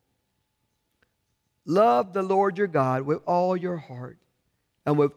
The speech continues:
all your soul and with all your might. And teach that to your children. You know, people are always looking to see how we behave,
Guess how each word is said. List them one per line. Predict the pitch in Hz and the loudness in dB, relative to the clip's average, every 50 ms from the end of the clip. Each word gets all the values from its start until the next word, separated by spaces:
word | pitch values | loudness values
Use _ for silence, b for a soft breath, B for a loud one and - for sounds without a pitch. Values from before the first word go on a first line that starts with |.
| _ | _
all | - 180 185 180 180 185 | 0 2 4 4 2 0
your | 175 175 180 | -2 -4 -6
soul | 165 - - 139 127 123 123 120 113 113 117 143 - _ _ _ _ _ _ _ | -8 -8 -6 -4 -4 -4 -4 -4 -6 -8 -12 -16 -20 _ _ _ _ _ _ _
and | - 135 147 | -6 -4 -2
with | 147 139 139 _ _ - | -2 -2 -4 _ _ -4
all | 156 156 156 156 151 151 151 156 151 | 0 0 2 2 2 0 0 -2 -4
your | 151 147 143 147 | -6 -6 -6 -8
might. | 139 131 110 104 113 95 - _ _ - - - _ _ _ _ _ _ _ _ _ _ _ _ _ _ _ _ _ _ _ _ _ _ _ _ _ _ _ _ _ _ _ _ _ _ | -8 -10 -12 -14 -16 -20 -20 _ _ -20 -20 -20 _ _ _ _ _ _ _ _ _ _ _ _ _ _ _ _ _ _ _ _ _ _ _ _ _ _ _ _ _ _ _ _ _ _
And | - 156 160 156 - - | -4 -4 -4 -6 -8 -8
teach | - 240 240 - - - - | -6 -6 -6 -6 -8 -12 -8
that | - 143 135 135 - | -6 -6 -6 -6 -8
to | - - | -14 -14
your | 131 135 127 123 | -10 -10 -10 -10
children. | 120 - - 135 107 104 110 - 104 104 104 _ _ _ _ _ _ _ _ _ _ _ _ _ _ _ _ _ _ _ _ _ _ _ _ _ _ _ _ _ _ _ _ _ _ _ _ _ _ _ _ _ _ _ _ _ _ _ _ _ _ _ _ _ _ _ _ _ _ | -10 -14 -20 -20 -20 -20 -20 -20 -20 -20 -20 _ _ _ _ _ _ _ _ _ _ _ _ _ _ _ _ _ _ _ _ _ _ _ _ _ _ _ _ _ _ _ _ _ _ _ _ _ _ _ _ _ _ _ _ _ _ _ _ _ _ _ _ _ _ _ _ _ _
You | - 170 175 | -2 0 0
know, | 190 202 202 | 2 0 0
people | - 208 240 202 202 202 190 | 0 -2 -4 -2 -2 0 0
are | 180 | 0
always | 147 156 190 208 196 190 180 147 135 | 2 2 2 2 2 2 0 -2 -2
looking | 156 180 185 - 160 156 151 139 | -2 -4 -4 -4 -6 -10 -10 -10
to | 151 147 | -12 -14
see | - - 170 170 160 151 151 151 - | -10 -8 -6 -4 -4 -4 -6 -8 -12
how | - - 180 180 175 170 165 | -8 -2 0 2 2 2 2
we | 156 160 160 | 0 -4 -8
behave, | 147 156 135 117 131 120 120 113 - - - _ _ | -6 -8 -10 -8 -8 -10 -8 -10 -12 -12 -16 _ _